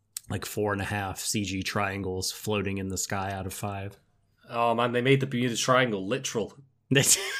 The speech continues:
Speaker 1: they did. They totally did. I loved it. We have some
Speaker 2: Mm.
Speaker 1: blocks at home that look like this that reminds me of.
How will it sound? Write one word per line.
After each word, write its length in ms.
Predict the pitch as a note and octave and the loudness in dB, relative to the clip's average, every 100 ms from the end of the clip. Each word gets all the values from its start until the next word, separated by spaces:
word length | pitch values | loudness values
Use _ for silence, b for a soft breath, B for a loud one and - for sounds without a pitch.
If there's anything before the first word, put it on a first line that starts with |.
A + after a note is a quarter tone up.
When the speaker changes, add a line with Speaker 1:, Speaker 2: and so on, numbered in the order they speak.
| - | 2
Speaker 1:
they 140 | A3+ | 6
did. 560 | - E3 E3+ C#3 A2 G2+ B B B B | 6 4 6 6 6 -2 B B B B
They 140 | A#2+ | 4
totally 440 | A#2+ B2+ A#2 A2 A2 | 6 6 4 4 2
did. 360 | G2 F#2 F#2 - | 2 -4 -6 -10
I 120 | G#2 G#2 | -4 -2
loved 280 | G2+ F#2 | -2 -4
it. 180 | G2 - - - | -6 -8 -14 -6
We 140 | A2+ B2+ | 2 4
have 120 | C3 | 4
some 220 | B2+ A2 | 2 2
Speaker 2:
Mm. 40 | |
Speaker 1:
blocks 480 | A2 G2+ F#2 - - G2 | 2 0 -2 0 0 0
at 100 | F#2 | -4
home 220 | G2 F2+ | -6 -6
that 180 | F#2 F#2+ | -6 -8
look 180 | - F#2 | -8 -8
like 180 | F#2 | -8
this 400 | - F#2+ - - - | -6 0 2 2 -2
that 200 | A#2+ - | -8 -6
reminds 340 | G#2 G2 G2 | -8 -8 -10
me 120 | G2+ F#2+ | -10 -10
of. 160 | G2+ | -12